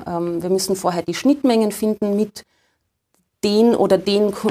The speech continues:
zukünftigen Koalitionspartnern oder Partner. Ähm, und dann wird's logischerweise auch eine Ressortfrage sein und, und am Ende wird dann Toni Matle mit seinem Team, ähm,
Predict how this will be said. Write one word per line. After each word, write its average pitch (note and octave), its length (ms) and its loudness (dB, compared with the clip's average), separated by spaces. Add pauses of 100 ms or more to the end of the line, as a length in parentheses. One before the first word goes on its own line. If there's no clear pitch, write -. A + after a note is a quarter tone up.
(120)
zukünftigen F#3 540 -2
Koalitionspartnern G3 1120 -2
oder F3 140 -4
Partner. F#3+ 520 -2 (600)
Ähm, F3 460 -2
und F3 240 -2
dann E3+ 480 0
wird's F3+ 260 -2
logischerweise F#3 720 0
auch E3 160 -4
eine E3 100 -6
Ressortfrage F#3 640 -6
sein G#3+ 300 -4
und, F#3 220 -2
und F3+ 260 -6
am F#3 200 -2
Ende F#3+ 420 2
wird F3+ 380 -2 (640)
dann E3 280 0
Toni F3+ 220 2
Matle F3 340 -2
mit F#3+ 200 0
seinem E3+ 380 2
Team, F3+ 360 0 (580)
ähm, D#3+ 460 -10